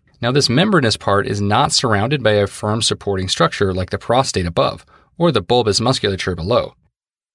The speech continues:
This makes the membranous segment vulnerable to tearing in the case of a pelvic fracture. If a pelvic fracture is severe enough, the pelvis can shift upward and forward, shearing the membranous urethra.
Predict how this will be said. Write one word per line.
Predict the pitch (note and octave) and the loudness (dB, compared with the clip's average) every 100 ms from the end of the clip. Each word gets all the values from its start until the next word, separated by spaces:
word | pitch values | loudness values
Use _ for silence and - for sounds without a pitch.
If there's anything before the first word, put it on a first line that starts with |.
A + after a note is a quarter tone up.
| _ _ - | _ _ -2
This | E3 F#3 | 0 2
makes | D3+ - | 0 0
the | |
membranous | G2 G2 B2+ D#3 D3+ | -2 -2 0 0 2
segment | D#3+ D#3 F3+ - | 0 2 0 -2
vulnerable | G2+ G#2 C3 D3 A2 G#2 | -2 2 4 4 2 0
to | - | 0
tearing | G#2+ - G#2 A#2 D3 | -6 -2 0 0 0
in | A#2+ | -2
the | G#2+ | -4
case | - F#2+ - | -4 -4 -4
of | |
a | G2 | -6
pelvic | - G2+ - - | -2 -2 -2 -2
fracture. | C3+ C#3 - - _ _ _ _ _ _ _ _ - | -2 -2 -6 -12 _ _ _ _ _ _ _ _ -8
If | A2+ | -4
a | A2+ | -2
pelvic | - D3 C3 | 0 0 0
fracture | - A2 B2 - E3 | -2 -2 0 0 2
is | C3 | 2
severe | - G2 E3 | 2 2 2
enough, | F3 G#2 F#2 - - | 4 2 0 -4 -8
the | A2 | -8
pelvis | G#2+ B2 C3+ C#3+ | -2 0 0 0
can | - | -4
shift | F#2 - A#2+ - | -2 0 -2 -4
upward | - A2 E3 G3 - | -4 -2 2 2 0
and | - A2 | -4 -6
forward, | - F3+ F#3 G#2 F#2 G#2+ _ | -2 2 2 2 0 -6 _
shearing | - - C3+ C#3+ C#3+ | -8 2 4 4 2
the | |
membranous | A#2 G#2+ G2+ G#2 - | 0 0 0 0 -2
urethra. | A2+ C3+ - - | -2 -2 -4 -10